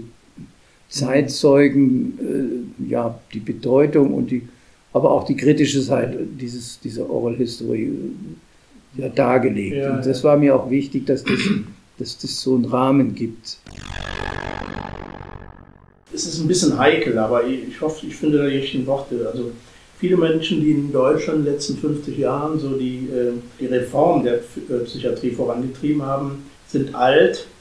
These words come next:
Speaker 2: und einige sind bereits auch schon gestorben, wie Maxwell Jones oder so schon früh, dann aber auch, äh, vielleicht ein großer Sprung, äh, Basaglia mit, mit der ganzen Bewegung da, aber eben auch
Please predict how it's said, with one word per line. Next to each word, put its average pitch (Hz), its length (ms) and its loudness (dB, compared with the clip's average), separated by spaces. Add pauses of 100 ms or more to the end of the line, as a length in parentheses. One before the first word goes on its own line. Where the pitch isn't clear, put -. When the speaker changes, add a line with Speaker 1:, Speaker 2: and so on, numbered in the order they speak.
(220)
Speaker 2:
und 131 120 -8
einige 151 340 0
sind 151 180 -2
bereits 135 300 -2
auch - 120 -10
schon 131 240 -10
gestorben, 160 680 -2 (120)
wie 127 400 -6
Maxwell 127 360 -6
Jones 165 420 4
oder 156 160 4
so 147 160 4
schon 143 160 0
früh, 151 400 6
dann 131 240 0
aber 127 260 -4
auch, 123 280 -4
äh, 127 180 -12 (580)
vielleicht 131 220 -6
ein 139 80 0
großer 139 340 0
Sprung, 127 520 -4
äh, 120 360 -4 (840)
Basaglia 151 760 4
mit, 147 300 -6
mit 139 180 -6 (220)
der 131 100 -6
ganzen 131 720 -6
Bewegung 135 500 -4
da, 127 400 0 (640)
aber 127 260 0
eben 139 220 -2
auch 113 140 -6